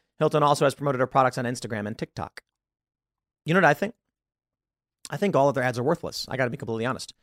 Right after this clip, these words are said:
I think the other ads are, are, are worthless. When you look at bot traffic or Facebook, uh, Facebook's views, I don't think any of it's real. And, and, you know, I was having, I,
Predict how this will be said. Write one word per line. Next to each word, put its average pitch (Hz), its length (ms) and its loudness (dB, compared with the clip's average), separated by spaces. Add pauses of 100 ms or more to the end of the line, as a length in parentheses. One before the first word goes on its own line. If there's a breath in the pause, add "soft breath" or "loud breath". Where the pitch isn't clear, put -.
(320)
I 135 100 4
think 156 260 2
the 131 140 2
other 139 260 6
ads 120 380 2
are, 120 360 0
are, 113 120 2
are 135 160 4
worthless. - 480 0 (1900 soft breath)
When 170 160 6
you 294 140 6
look 233 260 8
at 156 460 6 (360)
bot 170 340 2 (160)
traffic 180 600 0 (220)
or 147 140 4
Facebook, 185 720 0 (1400)
uh, 131 160 -2
Facebook's 175 380 0
views, 165 380 -2
I 165 80 6
don't 226 120 4
think 190 140 2
any 156 140 2
of 135 60 0
it's 131 120 -6
real. 135 160 2
And, 151 160 0
and, 175 100 -4
you 185 60 0
know, 190 80 4
I 185 60 6
was 185 100 2
having, 185 220 0
I, 151 100 -2